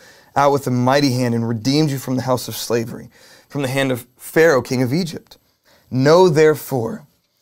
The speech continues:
that the Lord your God is God, the faithful God who keeps covenant, steadfast love, has said. Remember, we talked about that last week. With those who love him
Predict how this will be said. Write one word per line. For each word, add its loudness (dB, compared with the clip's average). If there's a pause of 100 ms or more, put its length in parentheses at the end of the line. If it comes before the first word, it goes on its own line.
(260)
that -4
the -2
Lord 4
your 0
God 4
is -2
God, -6
the -12
faithful -2
God -2 (320)
who -6
keeps -8
covenant, -4 (340)
steadfast 0
love, -14
has -10
said. 0
Remember, -4
we -6
talked -6
about -8
that -4
last -12
week. -20 (760)
With -4
those 4
who -2
love 2
him 0